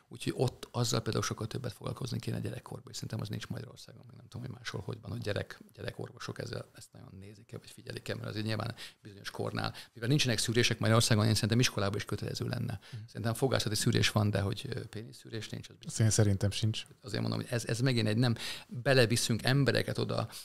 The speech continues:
Speaker 1: Jó, ez a szülők felelőssége, úgy mondjuk, de azért az államnak is van ebbe
Speaker 2: Biztos
Speaker 1: felelőssége.
Speaker 2: kellemetlen lenne gyerekkorban egy péniszszűrés, hogy belegondolok a saját gyerekkoromba,
Speaker 1: Hát
Speaker 2: érted?
Speaker 1: igen,
Speaker 2: És
Speaker 1: de
Speaker 2: akkor
Speaker 1: van, van
Speaker 2: így
Speaker 1: még az a
Speaker 2: megvizsgálgatni.
Speaker 1: kor, amikor még lehet, hogy nem tudja ezt, vagy el lehet viccelni, vagy nem tudom, mit lehet vele csinálni,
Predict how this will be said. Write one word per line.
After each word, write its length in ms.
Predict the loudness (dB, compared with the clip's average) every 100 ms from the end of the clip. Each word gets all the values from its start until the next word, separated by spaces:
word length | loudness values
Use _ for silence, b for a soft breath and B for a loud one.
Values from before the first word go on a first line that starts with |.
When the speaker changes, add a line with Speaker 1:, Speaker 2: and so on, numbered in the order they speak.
| B
Speaker 1:
Jó, 140 | 2 6
ez 120 | 6
a 40 |
szülők 280 | 6 6 6
felelőssége, 680 | 6 4 6 6 6 4 2
úgy 180 | 4 6
mondjuk, 360 | 6 4 2 0
de 120 | 0
azért 160 | 2 2
az 60 |
államnak 500 | 4 6 6 2 0
is 120 | -4 -6
van 100 | -4
ebbe 100 | -4
Speaker 2:
Biztos 220 | -2 -2
Speaker 1:
felelőssége. 360 | 2 6 8 10
Speaker 2:
kellemetlen 400 | 10 10 10 10
lenne 300 | 10 10 10
gyerekkorban 540 | 10 10 8 8 10
egy 60 | 10
péniszszűrés, 540 | 10 8 8 6 8
hogy 100 | 8
belegondolok 360 | 10 12 10 8
a 40 |
saját 260 | 10 12 12
gyerekkoromba, 540 | 10 10 10 10 12
Speaker 1:
Hát 80 | 12
Speaker 2:
érted? 160 | 12 12
Speaker 1:
igen, 120 | 12
Speaker 2:
És 60 |
Speaker 1:
de 80 | 12
Speaker 2:
akkor 120 | 12
Speaker 1:
van, 100 | 12
van 100 | 12 12
Speaker 2:
így 40 |
Speaker 1:
még 160 | 12 12
az 60 |
a 40 | 12
Speaker 2:
megvizsgálgatni. 260 | 12 12
Speaker 1:
kor, 100 | 12
amikor 340 | 12 12 12 12
még 100 | 12
lehet, 200 | 12 12
hogy 120 | 12
nem 240 | 12 12
tudja 320 | 12 12 12
ezt, 160 | 12 12
vagy 120 | 12
el 120 | 12
lehet 200 | 12 12
viccelni, 600 | 10 8 10 10 12 10
vagy 160 | 12 10
nem 260 | 10 6 6
tudom, 200 | 6 6
mit 200 | 4 4
lehet 220 | 2 4
vele 160 | 4
csinálni, 520 | 4 6 6 6 6